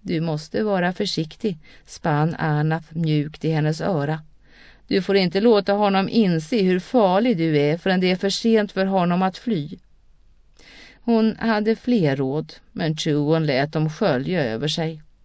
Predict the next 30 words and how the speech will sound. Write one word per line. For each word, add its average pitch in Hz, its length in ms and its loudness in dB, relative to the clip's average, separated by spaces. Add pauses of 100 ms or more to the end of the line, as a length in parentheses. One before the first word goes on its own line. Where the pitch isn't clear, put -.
(480)
Hon 226 200 2
var 185 180 4
tillräckligt 156 640 2
uppmärksam 156 680 2
för 160 80 -2
att 160 160 2
höra 160 360 4
vad 160 160 0
kvinnan 160 440 -2
sa, 165 360 -2 (200)
men 220 200 0
allt 233 280 4
var 170 160 2
sånt 165 380 0
hon 151 160 -2
hade 160 240 0
hört 160 320 2
hundra 156 540 2
gånger 151 420 0
förut. 151 640 -4 (880)
Framför 247 420 4
skeppet 156 580 -2
kunde 165 280 0
hon 180 180 0
urskilja 175 720 0
inloppet 185 840 0
till 170 160 -4
en 175 120 0
stor 185 380 -4
hamn 185 560 -6